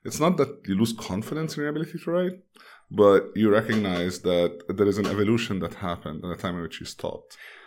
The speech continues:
you know? And if you wanna get back to it, you need to be able to, like, match it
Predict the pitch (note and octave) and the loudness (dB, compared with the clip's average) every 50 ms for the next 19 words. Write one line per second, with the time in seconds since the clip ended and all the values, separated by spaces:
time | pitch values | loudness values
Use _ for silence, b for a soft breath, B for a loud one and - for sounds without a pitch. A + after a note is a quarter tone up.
0 | B B B _ - F#2+ F#2+ F2+ E2 E2 E2+ G2+ A2 A2 - F2+ F#2 F#2 F2 F2 | B B B _ -6 -4 -2 -2 -2 -4 -4 -6 -6 -8 -8 -6 -4 -4 -2 -2
1 | F2+ E2+ D#2+ - - - - - G2 F#2 F#2+ F2+ F#2 F2 E2 D#2+ D#2 G2 A2 B2+ | -4 -6 -6 -8 -8 -8 -6 -4 -2 0 0 0 0 -2 -4 -4 -2 2 2 2
2 | B2+ B2 - - F2+ F2+ F2 F#2 - - F2+ F#2 F#2 F#2 F#2 - F#2+ F2+ D#2 C#2+ | 2 0 -4 -6 -4 -4 -4 -4 -6 -8 -6 -6 -6 -6 -8 -8 -10 -8 -4 -2
3 | F#2 F#2+ F#2 F#2 F2 F2 - - G2 F#2 F2 E2 D#2+ - - - - _ _ _ | -2 0 0 0 -2 -4 -4 -6 -4 -2 -2 -4 -4 -8 -14 -20 -20 _ _ _
4 | _ _ _ E2 G#2+ B2+ B2 - - - - - - | _ _ _ -2 0 0 0 -2 -6 -10 -12 -14 -18